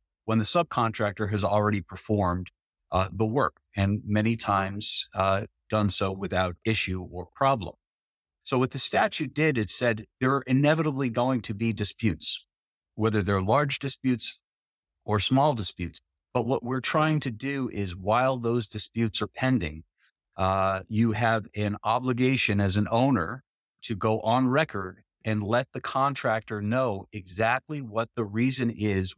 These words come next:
why the contractor is not being paid. And unless that is a valid reason that has been certified in good faith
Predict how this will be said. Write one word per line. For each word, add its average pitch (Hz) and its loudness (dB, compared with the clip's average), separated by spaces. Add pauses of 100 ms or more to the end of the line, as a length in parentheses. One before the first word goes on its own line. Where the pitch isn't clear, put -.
why 113 4
the 120 -4
contractor 101 -6
is 110 -2
not 120 2
being 92 -4 (100)
paid. 90 -18 (560)
And 110 0
unless 113 0
that 135 0
is 131 -4
a 117 -2
valid 110 0
reason 110 -2
that 101 2
has 92 -6
been 92 -10
certified 127 0
in 95 -8
good 131 -2
faith 101 0